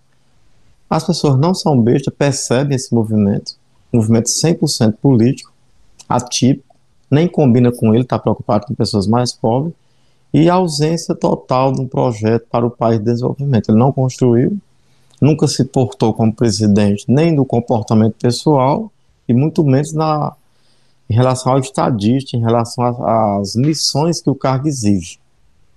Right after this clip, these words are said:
Então, é, o Brasil inteiro faz essa leitura, que ele, de forma eleitoral, quer criar o Auxílio Brasil, e nós da oposição somos a favor, porque sempre fomos,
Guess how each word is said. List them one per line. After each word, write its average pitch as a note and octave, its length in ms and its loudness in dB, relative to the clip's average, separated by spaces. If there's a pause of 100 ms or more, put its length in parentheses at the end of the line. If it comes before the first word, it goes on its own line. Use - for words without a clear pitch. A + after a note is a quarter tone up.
(140)
Então, C#3 600 0
é, B2 240 2
o A2+ 40 2
Brasil B2 400 0
inteiro D3 440 0
faz C3 240 -2
essa B2 220 -2
leitura, C3+ 640 -2 (720)
que - 100 0
ele, A#2 160 4
de A2 120 0
forma A2 380 -2
eleitoral, C3 600 2
quer B2+ 200 -2
criar A#2 140 0
o - 20 2
Auxílio A2 320 0
Brasil, D3 520 0 (640)
e D#3+ 80 2
nós D3+ 260 2
da D#3+ 100 2
oposição D3+ 640 0
somos C4+ 320 -4
a C4 60 -8
favor, G#3+ 300 4
porque G#3+ 160 0
sempre G#3+ 280 -2
fomos, - 580 -4